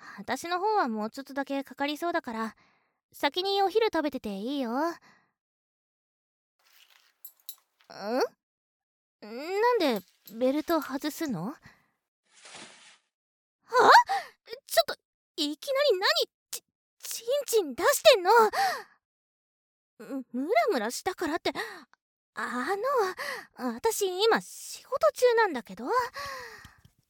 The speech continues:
て、こーら、しこるな。そういうことやるなら、その、見えないとこでやってよ。別に私、一人で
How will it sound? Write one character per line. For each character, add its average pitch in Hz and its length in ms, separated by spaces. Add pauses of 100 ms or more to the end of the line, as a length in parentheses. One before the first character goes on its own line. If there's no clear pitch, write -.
(160)
て、 320 100 (460)
こ - 80 (440)
ー 427 380
ら、 403 60
し - 260
こ - 80 (240)
る 320 60
な。 247 160 (2000)
そ - 300
う - 40
い - 20
う 494 240
こ 480 80
と 269 80
や - 160
る 381 160
な 320 80
ら、 233 180
そ - 280
の、 277 180 (600)
見 277 360
え - 20 (240)
な 381 60
い 285 80
と 269 80
こ 370 100
で 269 120
や 233 160
っ - 20
て 494 240
よ。 294 80 (1500)
別 226 280
に 381 120
私、 370 340 (720)
一 - 160 (240)
人 - 20
で 233 120